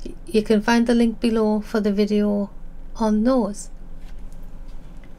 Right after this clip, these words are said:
So you can see from the chart I've made here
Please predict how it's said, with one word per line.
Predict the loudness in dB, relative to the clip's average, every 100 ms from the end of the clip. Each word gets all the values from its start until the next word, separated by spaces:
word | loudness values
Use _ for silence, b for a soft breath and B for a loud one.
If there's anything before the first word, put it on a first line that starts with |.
| B B B B B B B -2
So | 6
you | 8 8
can | 6 2
see | 2 0 0
from | 4 6 6
the | 6
chart | 4 4 6 6
I've | 4 2 2
made | 4 4 2
here | 0 2 4 2 0